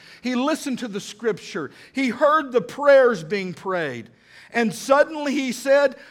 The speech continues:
"Something happened in my soul. I can't explain it. I can only call it a miracle.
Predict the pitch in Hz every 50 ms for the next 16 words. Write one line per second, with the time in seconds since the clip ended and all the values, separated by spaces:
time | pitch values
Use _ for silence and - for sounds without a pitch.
0 | _ _ - - - 302 302 311 - - - 269 254 240 196 220 269 277 277 277
1 | 277 285 285 269 240 226 - 233 247 247 240 240 240 233 226 214 - - - 277
2 | 262 254 240 220 185 160 139 - - - - - - 349 - - - 277 262 233
3 | 196 165 - - - - 208 202 202 196 208 226 262 277 - - - _ _ -
4 | - - - - 285 285 285 294 277 - - 269 302 302 294 277 269 - - 277
5 | 277 277 285 277 254 240 220 220 220 233 269 285 277 269 240 220 233 - 175 139
6 | 101 92